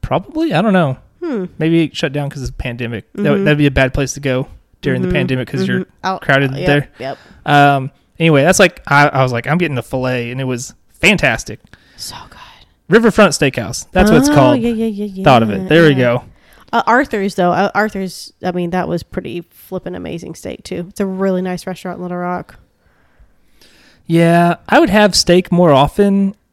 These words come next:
Speaker 1: if I were more confident in cooking it myself.
Speaker 2: I'm, I'm terrible at it.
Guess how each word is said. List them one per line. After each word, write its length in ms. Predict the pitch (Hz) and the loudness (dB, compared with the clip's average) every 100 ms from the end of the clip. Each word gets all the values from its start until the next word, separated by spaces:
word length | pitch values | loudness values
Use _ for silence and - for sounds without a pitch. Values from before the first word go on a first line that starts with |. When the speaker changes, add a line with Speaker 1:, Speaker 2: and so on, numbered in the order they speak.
| _ | _
Speaker 1:
if 200 | - 180 | -4 2
I 140 | 156 156 | 4 6
were 100 | 151 | 4
more 160 | 143 | 2
confident 480 | - 143 143 156 156 | 2 0 0 0 -2
in 100 | 135 | -2
cooking 340 | - 151 175 175 | -4 -4 -2 0
it 160 | 180 | 0
myself. 540 | 156 170 - 208 214 214 | 0 -2 2 2 2 2
Speaker 2:
I'm, 280 | 226 240 233 | 2 2 -2
I'm 100 | 233 | -6
terrible 380 | - 262 311 311 | -2 0 2 4
at 180 | 262 | 2
it. 120 | 190 | 0